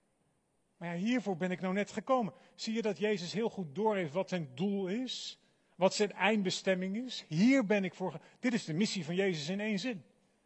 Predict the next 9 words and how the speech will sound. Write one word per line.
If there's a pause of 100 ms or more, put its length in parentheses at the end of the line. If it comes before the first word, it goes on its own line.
(400)
Hier
ben
ik
voor
gekomen
om
u
te
verheerlijken.